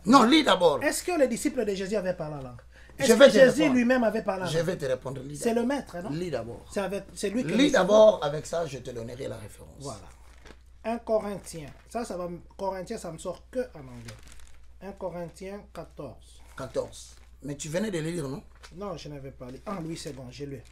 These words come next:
Speaker 1: Ok, vas-y.
Speaker 2: Un Corinthiens quatorze, quatorze, nous lisons au nom du Seigneur.
Speaker 1: Hosanna.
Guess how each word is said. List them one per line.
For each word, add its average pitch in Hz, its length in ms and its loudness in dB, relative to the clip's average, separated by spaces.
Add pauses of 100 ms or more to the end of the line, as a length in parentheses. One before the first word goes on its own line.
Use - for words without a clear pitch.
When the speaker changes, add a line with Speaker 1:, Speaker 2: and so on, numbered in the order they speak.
Speaker 1:
Ok, 117 220 -14 (100)
vas-y. 233 280 -10
Speaker 2:
Un 269 180 4
Corinthiens 254 580 2
quatorze, 233 720 -2
quatorze, 226 500 -4 (100)
nous 208 100 -4
lisons 196 420 -6
au 196 120 -6
nom 214 340 -4
du 180 320 -12
Seigneur. 165 600 -8
Speaker 1:
Hosanna. 113 440 -4